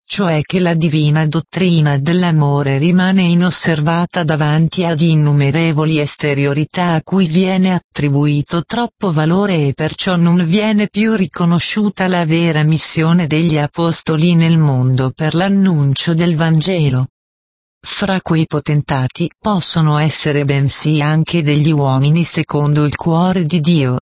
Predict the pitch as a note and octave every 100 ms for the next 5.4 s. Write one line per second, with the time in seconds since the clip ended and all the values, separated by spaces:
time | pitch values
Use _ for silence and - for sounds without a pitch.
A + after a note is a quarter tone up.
0 | _ - D3+ D3 - E3 - G3+ F#3+ E3
1 | D#3 F3+ G#3+ G3 F3 F#3+ F#3 D#3+ - C#3+
2 | D3 D3+ F3 F3 D#3+ D#3+ C#3+ E3+ E3 C3+
3 | C3 C3+ - F3 F#3 - F#3+ F#3+ F#3+ F3
4 | F3 D3+ C#3 C#3+ - F3 D3+ E3 D#3+ D#3
5 | - - B2